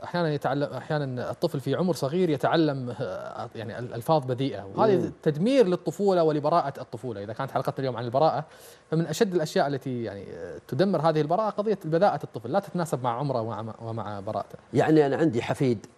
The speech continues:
Speaker 2: آه، وأتذكر وأنت تسأل.
Speaker 1: إيه.
Speaker 2: آه، يمكن خمس سنوات، يعني، كذا في ال-، ال-، الروضة،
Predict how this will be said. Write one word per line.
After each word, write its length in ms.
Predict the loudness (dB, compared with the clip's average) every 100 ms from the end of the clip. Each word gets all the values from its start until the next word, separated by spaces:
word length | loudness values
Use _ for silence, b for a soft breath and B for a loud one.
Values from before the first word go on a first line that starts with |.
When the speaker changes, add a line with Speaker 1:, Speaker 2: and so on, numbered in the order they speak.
| _ _ b b b _ _
Speaker 2:
آه، 320 | 2 4 4
وأتذكر 640 | 4 2 2 2 4 4 6
وأنت 260 | 4 2
تسأل. 300 | -4 -4 -12 -20 _ _ _ -8
Speaker 1:
إيه. 140 | -8 -8 -2
Speaker 2:
آه، 300 | 2 2 4
يمكن 400 | 2 2 0 0
خمس 600 | 0 2 2 -2 -12 -16 -6
سنوات، 540 | 0 4 4 2 -2 -10 -8 -6
يعني، 360 | -2 -2 -2 -4 -6 -8 0
كذا 220 | 2 2
في 100 | 2
ال-، 160 | 2 2
ال-، 320 | 0 0 -4
الروضة، 580 | -4 2 4 4 2